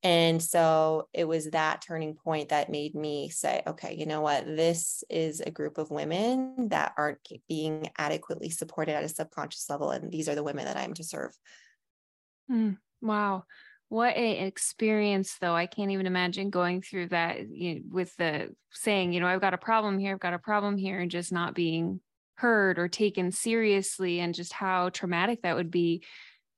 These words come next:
Speaker 2: getting to that point of realizing what was actually going on. Uh, just, that had to be so difficult.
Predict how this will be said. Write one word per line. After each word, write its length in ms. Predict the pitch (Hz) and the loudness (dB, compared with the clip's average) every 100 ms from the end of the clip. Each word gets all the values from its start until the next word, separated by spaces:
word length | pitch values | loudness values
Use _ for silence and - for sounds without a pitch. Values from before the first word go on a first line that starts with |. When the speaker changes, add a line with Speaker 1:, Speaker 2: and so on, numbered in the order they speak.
| - 202 | -6 0
Speaker 2:
getting 300 | 208 208 220 | 2 4 4
to 100 | 202 | 2
that 200 | 180 - | -2 -2
point 200 | 196 180 | -2 -2
of 80 | |
realizing 520 | 185 185 180 175 175 170 | 0 0 2 0 0 0
what 160 | 175 | 0
was 100 | 185 | 0
actually 320 | 175 170 - 180 | -4 -4 -6 -4
going 280 | 165 165 - | -2 -2 -2
on. 480 | 165 175 - - - - - - - _ _ _ _ _ | -2 -2 -4 -8 -10 -18 -20 -20 -20 _ _ _ _ _
Uh, 200 | 196 151 - - | -2 -2 -4 -10
just, 600 | 196 208 185 - - - _ _ _ | 0 2 2 -4 -14 -20 _ _ _
that 240 | 208 202 185 | 0 2 2
had 140 | 190 | 0
to 80 | 196 | 0
be 160 | 185 | 0
so 500 | 180 - - 190 185 | 0 -2 2 4 4
difficult. 600 | 170 180 - - - - | 2 -2 -4 -10 -10 -10